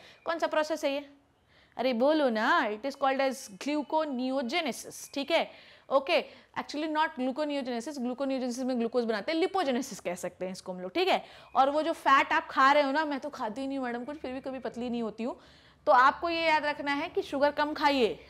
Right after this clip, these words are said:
ओके? और ये जो शुगर से फैट बना है और ये, ये, अ, सेल्स के बीच में घुसता जाता, घुसता जाता, घुसता जाता, घुसता जाता और सेल बड़ी हो जाती है। जब सेल बड़ी हो जाती है बच्चों,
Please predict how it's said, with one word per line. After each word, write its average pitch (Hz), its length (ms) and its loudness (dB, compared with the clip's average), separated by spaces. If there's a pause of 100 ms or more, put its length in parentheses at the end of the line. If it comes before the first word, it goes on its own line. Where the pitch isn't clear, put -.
ओके? 359 240 2
और 285 240 4
ये 339 180 -2
जो 359 100 -2
शुगर 320 400 0
से 302 240 -2
फैट 269 280 2
बना 233 260 -2
है 302 200 0
और 277 120 0
ये, 262 280 0
ये, 269 280 2
अ, 214 640 0
सेल्स 277 400 0
के 285 140 -4
बीच 240 260 -4
में 254 140 -4
घुसता 240 320 0
जाता, 233 240 0
घुसता 220 320 -2
जाता, 226 220 -4
घुसता 220 300 -4
जाता, 220 220 -2
घुसता 226 280 -4
जाता 226 220 -2
और 427 60 0
सेल 370 220 0
बड़ी 254 260 4
हो 233 100 4
जाती 185 340 -4
है। 180 100 -10 (420)
जब 269 140 4
सेल 302 240 2
बड़ी 262 280 2
हो 359 100 4
जाती 277 280 2
है 240 60 -2
बच्चों, 247 380 2